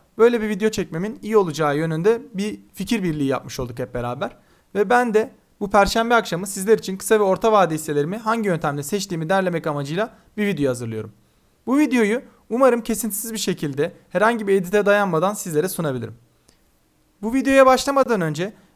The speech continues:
eğer kanala abone değilseniz kanala abone olmayı ve videoyu beğenmeyi unutmayın.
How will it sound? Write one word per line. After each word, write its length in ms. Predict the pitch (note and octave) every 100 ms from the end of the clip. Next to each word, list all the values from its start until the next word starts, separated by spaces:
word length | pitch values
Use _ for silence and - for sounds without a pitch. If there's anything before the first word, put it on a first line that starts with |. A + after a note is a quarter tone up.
| -
eğer 240 | G#3+ B3+
kanala 260 | B3 A3+ A3+
abone 300 | A3 A3+ A3+
değilseniz 400 | A#3 A#3+ G3+ G#3
kanala 300 | G3 G3+ G#3
abone 260 | G3+ G#3 A3+
olmayı 400 | A3+ E3 E3 A3 _ -
ve 120 | F#3
videoyu 320 | A3 F3+ G3 F#3
beğenmeyi 380 | F3+ F3+ F3
unutmayın. 380 | F#3+ E3 - G#2